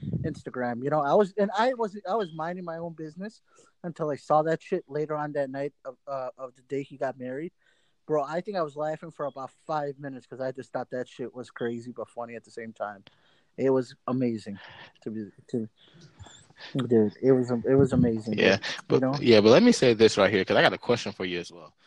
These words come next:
Speaker 2: But let me say
Speaker 1: Mm-hmm.
Speaker 2: this. Um, W W E really, they feel like they botched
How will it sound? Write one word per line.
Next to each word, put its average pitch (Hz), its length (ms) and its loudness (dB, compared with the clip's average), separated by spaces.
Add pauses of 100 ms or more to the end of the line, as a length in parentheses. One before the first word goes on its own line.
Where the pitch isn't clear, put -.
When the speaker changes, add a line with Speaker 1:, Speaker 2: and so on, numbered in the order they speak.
(180)
Speaker 2:
But 101 80 -8
let 143 120 2
me 156 60 2
say 135 240 4
Speaker 1:
Mm-hmm. 87 80 0
Speaker 2:
this. - 360 -8 (440)
Um, 98 380 -4
W 170 300 2
W 131 220 -2
E 131 440 0
really, 127 680 4
they 110 160 2
feel 151 160 -2
like 135 160 6
they 113 140 2
botched - 680 -2